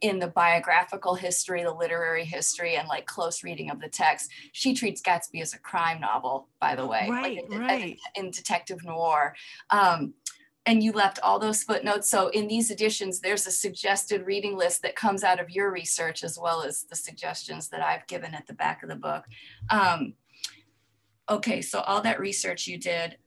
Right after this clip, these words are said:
Speaker 1: I'm trying to think of where to go next. W-, when you talked about teaching, you've never taught this book straight up,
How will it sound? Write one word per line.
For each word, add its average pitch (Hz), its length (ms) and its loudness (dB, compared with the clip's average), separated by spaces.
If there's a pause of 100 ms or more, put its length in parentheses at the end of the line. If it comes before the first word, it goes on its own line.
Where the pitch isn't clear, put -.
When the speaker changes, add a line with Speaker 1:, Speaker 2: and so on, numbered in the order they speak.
(360)
Speaker 1:
I'm 175 60 -14
trying 196 240 -4
to 214 60 -8
think 208 220 -4
of 185 140 -10
where 180 140 -2
to 180 80 -8
go 175 200 -2
next. 165 480 -2 (160)
W-, 214 220 -4
when 214 180 -2
you 233 160 -2
talked 240 340 0
about 220 300 2
teaching, 262 580 0 (380)
you've 262 220 4
never 247 260 6
taught 214 320 4
this 220 200 0
book - 400 -2 (440)
straight 202 400 2
up, 151 280 0